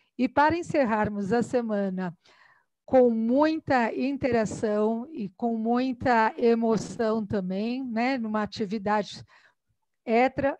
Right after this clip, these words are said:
é, mega especial, nós teremos a nossa matroginástica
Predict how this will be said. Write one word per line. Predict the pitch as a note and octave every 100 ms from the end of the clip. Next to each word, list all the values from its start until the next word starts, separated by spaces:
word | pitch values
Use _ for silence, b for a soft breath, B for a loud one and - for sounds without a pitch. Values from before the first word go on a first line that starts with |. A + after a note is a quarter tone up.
| _
é, | A#3+ G#3+ G3+ G3 F#3+ F#3+
mega | F3+ F#3+ A3+ C#4 A#3+
especial, | B3 - A#3 F3 A#3+ F#3+ F#3+ G#3 B3 B B B _
nós | G#3+ A#3
teremos | A3+ A#3 A#3+ A#3+ A3+
a | A#3
nossa | A3+ A#3 A#3
matroginástica | A#3 A3+ B3+ D4 C#4 D4 G#3 A#3+ G#3+ G#3 A3 - - C#4 C4